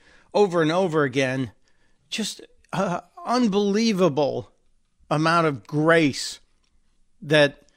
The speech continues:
that Heather Heyer's mother displayed as she stood on that stage and talked about her daughter. But she also said something that I thought, "Wow,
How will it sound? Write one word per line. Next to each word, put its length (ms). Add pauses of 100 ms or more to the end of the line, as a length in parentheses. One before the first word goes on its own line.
(500)
that 140
Heather 320
Heyer's 420
mother 460
displayed 920
as 140
she 240
stood 580 (580)
on 220
that 260
stage 720 (160)
and 380
talked 360
about 320
her 160
daughter. 540 (1400)
But 160
she 160
also 360
said 320
something 560 (1080)
that 140
I 100
thought, 340
"Wow, 760